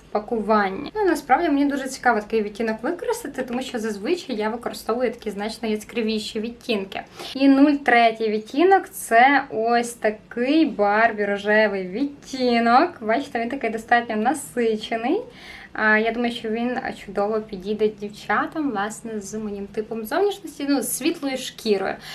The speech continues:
От, і ще й з холодним підтоном, хоч в нього немає ярко вираженого саме холодного підтону, але дуже часто такий відтінок саме підходить дівчаткам з світлою шкірою і з холодним підтоном шкіри. Наступний відтінок —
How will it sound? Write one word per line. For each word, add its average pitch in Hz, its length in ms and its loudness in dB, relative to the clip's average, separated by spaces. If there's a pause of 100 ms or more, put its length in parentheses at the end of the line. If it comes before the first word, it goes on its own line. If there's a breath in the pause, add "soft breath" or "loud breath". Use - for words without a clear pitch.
(200 loud breath)
От, 202 160 0 (100)
і 277 140 -2
ще 240 280 -4
й 240 300 -2
з 190 160 -4
холодним 214 500 -2
підтоном, 415 760 0 (420 loud breath)
хоч 254 280 -4
в 226 40 -4
нього 220 300 -4
немає 214 360 -2
ярко 196 260 -4
вираженого 196 360 -8
саме 196 260 -4 (100)
холодного 202 480 2 (160)
підтону, 330 640 0
але 202 440 0
дуже 214 200 -2
часто 226 380 -2
такий 220 220 -4
відтінок 247 360 -4 (440)
саме 220 320 -2
підходить 214 420 -6
дівчаткам 214 640 -4
з 226 340 -4 (120)
світлою 214 520 -6
шкірою 330 500 -4 (480 loud breath)
і 247 260 0
з 214 240 -2
холодним 214 480 -2
підтоном 247 480 0
шкіри. 220 460 -2
Наступний 320 760 4
відтінок — 285 560 0